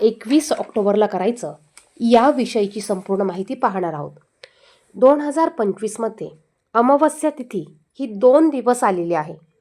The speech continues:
काही ठिकाणी वीस तारखेला लक्ष्मीपूजन करणार आहे, तर काही ठिकाणी एकवीस तारखेला लक्ष्मीपूजन करणार आहे.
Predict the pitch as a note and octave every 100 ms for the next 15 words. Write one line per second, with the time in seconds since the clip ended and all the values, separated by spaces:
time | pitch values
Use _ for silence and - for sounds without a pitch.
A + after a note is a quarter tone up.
0 | _ _ _ - B3 C4 C4+ B3+ B3+ B3+
1 | G#3 C4 - C4 A#3+ A#3+ B3 G#3+ - A#3
2 | G3+ G3+ G#3+ G#3 F3+ G3 - - F3+ D#3
3 | _ _ _ _ F3 G#3 F#3 A#3+ B3 A#3
4 | G3+ E3 D#3 _ _ _ - B3+ B3+ C4
5 | E4 - A3+ G#3 G#3+ D#3 - _ _ _
6 | _ A3+ A#3 - - B3+ C4+ G#3+ G3+ G#3+
7 | B3+ G#3 F3+ E3+ D#3 D#3